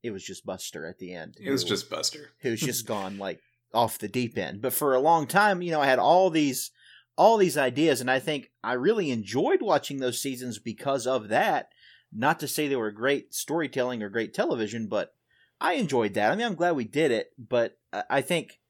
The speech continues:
Speaker 1: I, I don't, I don't regret it. I don't think I would like to have moved on, uh, uh, earlier. I, I think I had a good time doing that. It was, it was great podcasting because I was very mad for <laughs> most of those episodes.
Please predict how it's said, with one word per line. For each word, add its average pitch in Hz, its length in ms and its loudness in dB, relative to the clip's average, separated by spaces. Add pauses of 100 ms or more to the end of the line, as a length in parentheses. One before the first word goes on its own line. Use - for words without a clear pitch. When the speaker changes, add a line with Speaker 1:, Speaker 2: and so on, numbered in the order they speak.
(720)
Speaker 1:
I, 120 180 -4
I 180 140 6
don't, 226 220 0
I 208 100 4
don't 226 220 -2
regret 117 420 4
it. 98 140 -2
I 143 100 2
don't 190 180 -2
think 139 140 -4
I 117 60 2
would 113 160 -2
like 104 220 -2
to 113 80 -6
have 101 120 -6
moved 101 280 -10
on, 98 380 -8 (200)
uh, 98 40 -8
uh, 95 580 -4
earlier. 98 440 -4
I, 139 160 -2
I 196 120 -4
think 233 240 -14
I 208 80 0
had 185 140 -2
a 151 40 -8
good 139 220 -6
time 117 240 -6
doing 107 200 -2
that. 101 160 -4
It 196 80 4
was, 254 220 -4 (240)
it 294 80 0
was 311 180 0
great 247 240 4
podcasting 196 540 0
because 139 200 -2
I 120 60 0
was 104 160 -4
very 143 400 2
mad 98 380 -2
for 107 200 -6 (320)
<laughs> - 280 -6
most 277 380 6
of 262 80 -4
those 240 240 4
episodes. 220 640 0